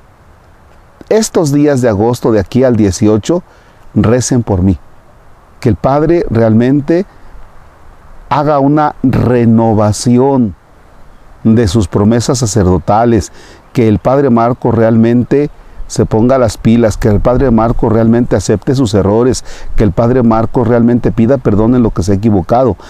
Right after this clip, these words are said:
que el Padre Marcos sea consciente de la grandeza del ministerio que tiene. Se los pido de manera sencilla, se los pido de todo corazón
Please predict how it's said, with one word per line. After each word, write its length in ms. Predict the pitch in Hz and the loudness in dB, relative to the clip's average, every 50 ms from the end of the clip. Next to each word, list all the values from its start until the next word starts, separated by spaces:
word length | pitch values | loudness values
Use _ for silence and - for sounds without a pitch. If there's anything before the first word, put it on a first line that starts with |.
| - - - - | -20 -20 -20 -8
que 100 | - - | -4 -2
el 100 | 104 87 | -2 0
Padre 280 | 98 110 110 113 113 110 | 0 0 0 2 2 2
Marcos 540 | 104 107 104 104 104 - 127 135 131 - - - - - - - - | 2 2 2 0 -2 -2 -2 -2 -2 -6 -12 -20 -20 -20 -20 -20 -20
sea 260 | - - - 113 113 | -14 -4 -2 -2 -2
consciente 720 | - - 123 107 101 - - 123 110 107 113 117 - 127 113 | -2 -2 -2 -2 -2 0 0 0 2 2 0 0 -2 -2 0
de 80 | 110 | 2
la 120 | 98 95 90 | 2 2 2
grandeza 500 | 95 92 90 92 90 101 101 - - 104 | 0 0 0 2 0 0 0 0 -2 0
del 160 | 101 92 92 | 0 0 0
ministerio 500 | 92 90 87 85 - - 92 85 95 92 | 0 -2 -2 -4 -4 -4 -4 -4 -4 -6
que 100 | - 101 | -8 -14
tiene. 260 | - - 151 - - - - - - - - - - - - - _ - - - - - - - _ _ _ - - - - | -14 -14 -20 -20 -20 -20 -20 -20 -20 -20 -20 -20 -20 -20 -20 -20 _ -20 -20 -20 -20 -20 -20 -20 _ _ _ -20 -20 -20 -12
Se 160 | - - 107 | -4 -2 0
los 120 | 95 95 - | 0 0 0
pido 240 | - 117 113 120 | 0 0 0 2
de 100 | 110 107 | 2 2
manera 500 | 95 98 92 95 98 101 98 98 95 107 - - - - - - - - - _ - - - _ _ - - _ - _ _ _ _ _ - _ - - - - - - - - _ _ - - - - - - | 2 2 2 2 2 2 2 0 -2 -4 -6 -14 -20 -20 -20 -20 -20 -20 -20 _ -20 -20 -20 _ _ -20 -20 _ -20 _ _ _ _ _ -20 _ -20 -20 -20 -20 -20 -20 -20 -20 _ _ -20 -20 -20 -20 -20 -20
sencilla, 680 | - - - 104 90 87 - 131 147 135 170 175 196 226 - _ - - - _ - _ _ - _ _ _ _ - - - - _ - - - - - - - - - - - - - - - - | -20 -6 -4 -2 -2 0 0 0 0 2 0 0 -2 -4 -8 _ -20 -20 -20 _ -20 _ _ -20 _ _ _ _ -20 -20 -20 -20 _ -20 -20 -20 -20 -20 -20 -20 -20 -20 -20 -20 -20 -20 -20 -20 -20
se 180 | - - - 104 | -16 -4 -2 0
los 160 | 95 95 - | 0 0 -2
pido 240 | - - 107 113 107 | 0 0 2 2 2
de 80 | 98 | 0
todo 240 | - - 107 92 90 | 0 0 0 0 0
corazón 560 | - - - 85 87 - - 123 139 185 247 | -2 -2 -2 -2 -2 -2 -2 -2 0 0 -2